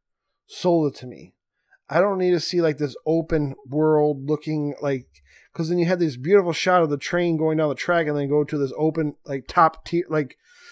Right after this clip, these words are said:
looks like Age of Empires. You're watching a little mini train go down the track. And it just doesn't work for me. And then you go into,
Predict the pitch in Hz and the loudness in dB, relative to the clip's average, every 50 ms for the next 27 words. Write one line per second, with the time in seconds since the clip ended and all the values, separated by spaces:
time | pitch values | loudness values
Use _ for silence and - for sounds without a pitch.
0 | - - - 170 165 180 175 - - 151 185 196 180 147 160 147 147 160 170 170 | -16 -2 0 0 2 2 0 0 2 4 6 6 6 4 0 0 2 2 2 2
1 | - - 165 156 151 151 131 139 143 143 143 143 143 - 151 139 131 127 135 151 | 4 2 4 4 4 2 2 2 2 4 4 2 2 0 -4 -2 0 2 2 4
2 | 156 156 143 143 151 156 151 143 - - 156 143 139 135 139 135 135 139 135 127 | 4 4 2 2 2 2 0 0 -2 -4 -4 -4 -4 -2 -4 -2 0 -2 -2 -2
3 | 117 - - - 147 139 123 - - - - _ _ _ _ _ _ _ _ _ | -6 -8 -6 -4 -4 -4 -4 -6 -12 -16 -20 _ _ _ _ _ _ _ _ _
4 | _ _ _ _ _ _ _ - 139 131 127 127 123 117 - _ 415 403 - - | _ _ _ _ _ _ _ -12 -8 -6 -6 -6 -8 -10 -12 _ -18 -18 -18 -18
5 | - _ _ _ _ _ _ _ _ _ _ - 160 151 143 160 156 - 160 170 | -20 _ _ _ _ _ _ _ _ _ _ -10 -8 -4 -2 -4 -4 0 0 0
6 | 160 147 156 160 147 147 170 220 - - - - 139 139 139 131 131 127 117 _ | 2 2 0 -2 0 2 2 0 0 0 -6 -8 -6 -6 -6 -8 -8 -8 -10 _
7 | _ _ _ _ _ _ _ _ _ _ _ - 156 147 147 156 156 160 156 156 | _ _ _ _ _ _ _ _ _ _ _ -6 -4 -2 0 2 2 2 2 2
8 | 156 147 143 165 160 165 165 165 160 147 - - 170 165 156 156 151 143 135 123 | 2 2 4 4 6 6 6 4 2 0 -2 0 2 2 4 4 2 0 -2 -4